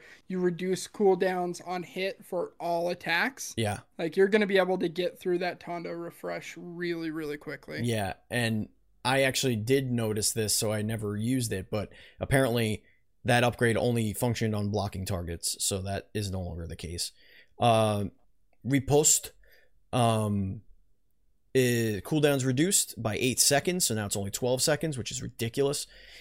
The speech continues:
Speaker 2: The base stun duration is increased from one point five seconds to two seconds. That's actually really helpful. Um, stun, I feel like, is the weakest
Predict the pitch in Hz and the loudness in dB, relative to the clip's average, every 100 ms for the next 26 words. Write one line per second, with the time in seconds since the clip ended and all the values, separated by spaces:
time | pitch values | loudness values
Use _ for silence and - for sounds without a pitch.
0 | - 127 147 131 - 143 143 147 143 - | -6 2 4 6 6 6 4 4 2 2
1 | 147 123 113 - 131 - 113 117 113 101 | 2 0 -2 0 0 0 0 0 0 -2
2 | - 123 120 123 117 - - 151 - 143 | 0 0 2 -2 -4 -8 -6 -2 0 0
3 | 147 127 127 131 - 113 110 107 104 101 | 0 0 0 0 0 0 0 2 0 0
4 | 127 123 - - - - 117 107 104 92 | 0 -2 -8 -20 -20 -6 -2 0 0 2
5 | - 151 160 156 - 139 123 117 117 104 | 4 6 4 4 4 4 4 2 0 0
6 | 107 110 110 117 104 - | 0 -2 0 2 4 2